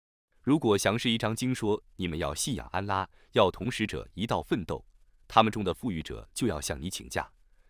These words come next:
他们说：“你让我们与安坐家中的人在一起吧。”他们愿意和妇女们在一起，他们的心已被封闭了，故他们不是明理的。但使者和他的信士们借自己的财产和生命而奋斗，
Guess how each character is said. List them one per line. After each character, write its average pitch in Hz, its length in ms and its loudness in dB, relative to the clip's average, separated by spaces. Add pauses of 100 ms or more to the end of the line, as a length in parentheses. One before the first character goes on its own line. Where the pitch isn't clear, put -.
(120)
他 - 140 4
们 87 100 2
说 76 240 -2 (160)
：“你 107 100 2
让 131 180 6
我 80 80 -4
们 71 260 -4
与 67 100 -8
安 123 220 2
坐 101 160 -2
家 92 160 0
中 95 140 -6
的 69 80 -8
人 64 240 -10
在 117 160 0
一 90 100 -2
起 - 200 -6
吧。” - 200 -12 (840)
他 131 140 6
们 117 140 4
愿 135 200 4
意 95 140 2
和 95 140 -2
妇 131 180 -2
女 76 100 -2
们 67 140 -6
在 110 160 2
一 92 100 -2
起， - 360 -10 (320)
他 101 180 4
们 82 80 0
的 - 80 -8
心 104 420 -2
已 78 140 -6
被 64 140 -6
封 113 240 -2
闭 139 180 -4
了， - 180 -10 (280)
故 90 180 -2
他 - 180 -4
们 60 160 -6
不 71 160 -8
是 - 140 0
明 87 260 -6
理 101 100 -4
的。 - 140 -20 (800)
但 110 240 8
使 110 180 2
者 80 200 0
和 104 120 -4
他 101 140 0
的 80 80 -6
信 127 220 0
士 - 120 -8
们 - 160 -10 (300)
借 135 260 4
自 156 160 0
己 104 140 -4
的 67 100 -6
财 - 240 0
产 - 280 -6
和 73 180 -4
生 - 180 -2
命 135 240 -4
而 76 120 -6
奋 117 200 -2
斗， - 160 -12